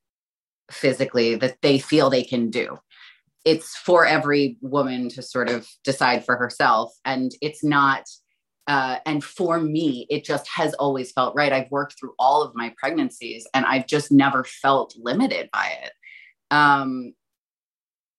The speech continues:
and listen, I've had, like, I might be <laughs> throw, throw, there's sometimes there's, like, a trash can next to the camera because I'm throwing up, but it's still,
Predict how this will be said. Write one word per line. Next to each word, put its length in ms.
and 140
listen, 240
I've 220
had, 260
like, 160
I 80
might 240
be 120
<laughs> 60
throw, 340
throw, 280
there's 240
sometimes 500
there's, 180
like, 140
a 60
trash 320
can 140
next 180
to 60
the 80
camera 260
because 160
I'm 120
throwing 260
up, 160
but 80
it's 180
still, 400